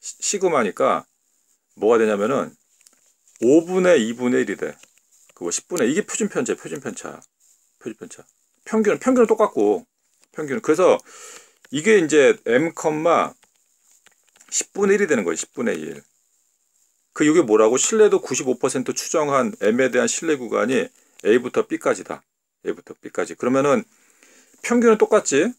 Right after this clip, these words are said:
표본이나 이제 모-, 모집단이나 평균 똑같고, 그 구십오 퍼센트 신뢰 구간이니까 평균을 기준으로 양쪽으로 구십, 영점구오, 그러니까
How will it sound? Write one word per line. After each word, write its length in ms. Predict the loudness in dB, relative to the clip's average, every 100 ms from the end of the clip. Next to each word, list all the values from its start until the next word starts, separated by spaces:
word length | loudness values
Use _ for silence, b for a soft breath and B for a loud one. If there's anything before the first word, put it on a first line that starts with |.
| _ _
표본이나 540 | -10 -6 -4 -2 -2
이제 500 | -2 -2 0 2 0 -4 _ b
모-, 300 | -4 -2 0 -2
모집단이나 760 | -4 -4 -4 -4 -2 0 -2
평균 260 | -4 -10 -6
똑같고, 580 | -6 -6 -4 -2 -2 -2 _ _ _ _ _ _ _ _ _ _
그 460 | 0 4 6 6 4 _
구십오 400 | -6 0 4 4
퍼센트 300 | 2 -2 -2
신뢰 240 | -4 -2 -4
구간이니까 640 | 0 0 0 0 0 0 _ _
평균을 480 | -6 -2 0 0 -2
기준으로 440 | -4 -6 -2 0
양쪽으로 580 | 2 0 0 -2 0 -2
구십, 380 | -4 -8 -8 -8 _ _ -2
영점구오, 760 | -2 0 -2 -2 -4 -6 -4
그러니까 160 | -4